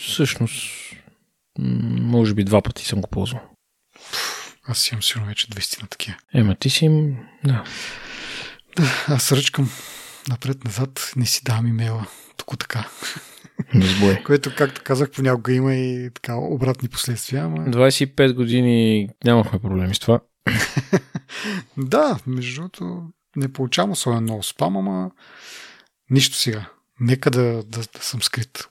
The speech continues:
Speaker 2: от Н С А.
Speaker 1: Ма не бе, аз съм за тия работи, в смисъл, това е хубаво нещо.
Speaker 2: Добре. И говорейки за privacy и за DuckDuckGo, както споменах преди малко, те пуснаха първи такава, а, алтернатива на Apple, сега виждаме Mozilla,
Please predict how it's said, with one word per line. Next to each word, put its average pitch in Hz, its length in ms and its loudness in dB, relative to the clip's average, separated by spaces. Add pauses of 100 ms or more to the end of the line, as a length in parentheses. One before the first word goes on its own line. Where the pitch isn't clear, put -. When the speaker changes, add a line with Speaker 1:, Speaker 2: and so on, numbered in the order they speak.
Speaker 2:
от 117 220 0
Н 101 60 -4
С - 140 -2
А. - 340 0
Speaker 1:
Ма 156 120 8
не 120 160 8
бе, 135 120 6
аз 113 160 6
съм 127 180 2
за 104 240 -2
тия 165 240 4
работи, 160 380 6
в - 40 -4
смисъл, - 260 -6
това - 160 -10
е 131 40 -4
хубаво 131 300 0
нещо. - 320 -2 (340)
Speaker 2:
Добре. 107 320 -2 (360)
И 190 120 0
говорейки 139 840 2 (180)
за 131 540 -4 (280)
privacy 139 920 2
и 135 340 0
за 117 240 -2
DuckDuckGo, 117 720 -2
както - 240 -4
споменах 117 420 -4
преди 120 180 -4
малко, 113 240 -4
те 123 140 0
пуснаха - 420 -2
първи 113 260 -2
такава, 117 580 -4 (540)
а, 120 340 0
алтернатива 117 640 0
на 104 180 -4
Apple, 160 180 0
сега 120 300 -2
виждаме 117 380 -2
Mozilla, 110 600 2